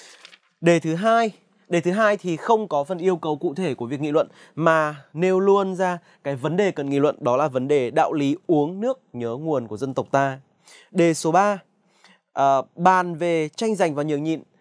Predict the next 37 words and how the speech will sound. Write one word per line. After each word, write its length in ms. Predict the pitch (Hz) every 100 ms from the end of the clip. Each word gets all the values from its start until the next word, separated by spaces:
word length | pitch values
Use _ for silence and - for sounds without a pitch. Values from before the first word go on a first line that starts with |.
| -
À, 160 | 156 170
lúc 200 | 247 226
này 260 | 190 165
thì 240 | 160 170 160
đề 300 | 170 160 151
lại 120 | 139
có 120 | 143
hai 260 | 175 208 202
phần. 320 | 180 151 139 _ _ - -
Phần 520 | - 196 170 160 156 135 _ 196
đưa 160 | 196
ra 100 | 196
những 120 | 208
yêu 120 | 196 190
cầu 200 | 175 160
đề 120 | 151
nghị 160 | 165
cái 140 | 170 139
thao 200 | 196 196
tác 240 | - -
cụ 180 | - 233
thể 340 | 208 190 123 113 -
cần 160 | 160
nghị 80 | 151
luận 140 | 156 135
ở 60 |
đây 240 | 143 160 151 _ _ -
là 160 | 139
đề 120 | 143
yêu 200 | 135 143
cầu 200 | 143 139
bàn, 380 | 123 143 143 135 117 _ _ _ _ _ - - - - _ _ _ _ -
bàn 300 | 165 165 160
luận 200 | 170 - _ _ _ _ _
về 260 | 117 151 131
vấn 180 | 127
đề. 240 | 147 151